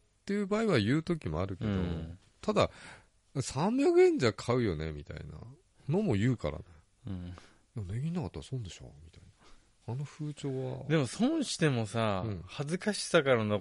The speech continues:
Speaker 2: れられるなら損しちゃうよね。
Speaker 1: うん。でも、「あ、無理っすね」って言われても、「あ、そう」っつって。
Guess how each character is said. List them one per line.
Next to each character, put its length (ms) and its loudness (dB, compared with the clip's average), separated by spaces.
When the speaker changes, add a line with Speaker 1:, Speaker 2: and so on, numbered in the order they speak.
Speaker 2:
れ 100 4
ら 80 4
れ 120 4
る 80 2
な 120 2
ら 60 0
損 340 -2
し 180 -14
ち 100 0
ゃ 60 6
う 60 4
よ 120 -4
ね。 240 -16
Speaker 1:
う 20 -8
ん。 320 -12
で 60 -4
も、 320 0
「あ、 260 -2
無 420 -2
理 40 2
っ 40 2
す 180 -6
ね」 60 -6
っ 20 -14
て 40 -20
言 100 -4
わ 40 -2
れ 60 -8
て 80 -4
も、 380 -4
「あ、 160 -4
そ 200 -4
う」 120 -4
っ 0 -
つ 120 -20
っ 20 -20
て。 140 -20